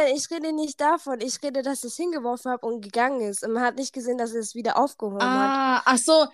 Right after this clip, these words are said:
Speaker 2: das hab ich auch nicht verstanden. Aber er hat eine ganze Kollektion von denen.
Speaker 1: Ach so, er hat mehrere. Ach,
Speaker 2: Ja, er hat
Speaker 1: okay.
Speaker 2: mehrere. Also das war nicht
Speaker 1: Ah.
Speaker 2: wieder dasselbe.
Speaker 1: Ach so,
Speaker 2: Das
Speaker 1: ich dachte, es wäre eins oder so.
Speaker 2: Das hat mich am Anfang auch confused. Oh mein Gott, ja,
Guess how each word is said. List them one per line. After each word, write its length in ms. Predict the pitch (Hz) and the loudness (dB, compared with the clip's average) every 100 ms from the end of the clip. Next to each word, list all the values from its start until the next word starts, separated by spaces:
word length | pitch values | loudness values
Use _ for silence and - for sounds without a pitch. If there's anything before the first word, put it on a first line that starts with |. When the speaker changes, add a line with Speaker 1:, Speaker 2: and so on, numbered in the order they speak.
| _ | _
Speaker 2:
das 160 | 269 - | -12 -6
hab 100 | 269 | -4
ich 180 | 254 - | -6 -4
auch 200 | 240 285 | -2 -2
nicht 140 | 285 | -4
verstanden. 440 | 285 - 226 220 202 | -6 -10 -10 -8 -8
Aber 160 | 214 | -6
er 140 | 214 226 | -4 -4
hat 160 | 247 | -6
eine 100 | 240 | -6
ganze 260 | 208 214 226 | -4 -6 -6
Kollektion 600 | 220 220 196 - 226 240 | -6 -6 -6 -4 -2 -2
von 220 | 240 202 190 | -2 -4 2
denen. 100 | 254 | 4
Speaker 1:
Ach 160 | 277 254 | 4 -2
so, 400 | - - 277 269 | -8 -8 -4 -2
er 140 | 240 | -2
hat 80 | 247 | -4
mehrere. 560 | 247 226 233 214 202 - | -6 -8 -10 -12 -12 -10
Ach, 160 | 226 | -8
Speaker 2:
Ja, 220 | 220 208 196 | -2 2 4
er 120 | 208 | 2
hat 120 | 214 | 0
Speaker 1:
okay. 80 | 202 | -2
Speaker 2:
mehrere. 360 | 202 196 180 | -2 -2 -4
Also 320 | - 208 196 196 | -6 -4 -4 -4
das 140 | 202 | -2
war 140 | 208 | 0
nicht 100 | 202 | 0
Speaker 1:
Ah. 140 | 196 196 | -2 -2
Speaker 2:
wieder 160 | 196 185 | -2 -2
dasselbe. 560 | 180 - 180 175 170 196 - _ - | 0 -2 -2 -10 -14 -16 -20 _ -4
Speaker 1:
Ach 80 | 208 | 0
so, 140 | 233 | 4
Speaker 2:
Das 40 | 233 | 2
Speaker 1:
ich 40 | 247 | 2
dachte, 260 | 254 254 | -2 -4
es 140 | 240 226 | -6 -2
wäre 300 | 220 208 - | 0 0 -2
eins 320 | 214 233 220 | -4 -6 -10
oder 200 | 196 185 | -10 -8
so. 360 | 185 349 320 196 | -4 -2 -2 -4
Speaker 2:
Das 160 | 285 247 | -6 -6
hat 120 | - | -2
mich 140 | 285 | 0
am 100 | 269 | 2
Anfang 340 | 208 247 247 208 | 0 -2 -4 -2
auch 180 | 214 - | -4 -2
confused. 500 | 220 - 202 208 - | -6 -4 -4 -4 -4
Oh 40 | 202 | -4
mein 140 | 196 | -2
Gott, 160 | 196 208 | -2 -2
ja, 160 | 233 | 0